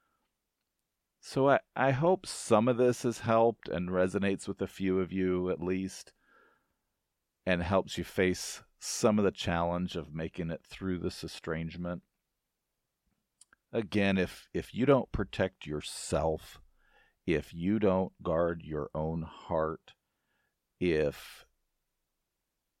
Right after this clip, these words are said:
you don't take care of you, nobody else can. They just can't.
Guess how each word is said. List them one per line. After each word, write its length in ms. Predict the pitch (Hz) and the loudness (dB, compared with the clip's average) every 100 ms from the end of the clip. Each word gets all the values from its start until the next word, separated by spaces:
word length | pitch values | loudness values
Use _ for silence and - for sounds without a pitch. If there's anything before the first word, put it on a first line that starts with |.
| - | -16
you 760 | 80 82 90 101 107 107 107 - _ _ | -10 -2 0 2 4 2 2 -2 _ _
don't 300 | - 85 90 | -2 -2 -2
take 260 | - 101 - | -8 -6 -6
care 280 | - 87 80 | -2 0 0
of 120 | 71 | -2
you, 480 | 76 80 87 90 87 _ _ _ _ _ _ _ _ _ _ _ _ _ _ _ _ - | -4 0 2 0 -4 _ _ _ _ _ _ _ _ _ _ _ _ _ _ _ _ -8
nobody 540 | 90 90 117 147 147 | -2 0 2 2 2
else 260 | 143 151 - | 0 -2 -4
can. 420 | - 143 90 - - _ _ _ _ _ _ _ _ _ _ _ _ _ _ _ _ | -2 -2 -4 -10 -18 _ _ _ _ _ _ _ _ _ _ _ _ _ _ _ _
They 180 | 87 92 | -4 -2
just 340 | 90 101 117 - | 0 0 0 -2
can't. 440 | - 85 - - | -4 -4 -6 -20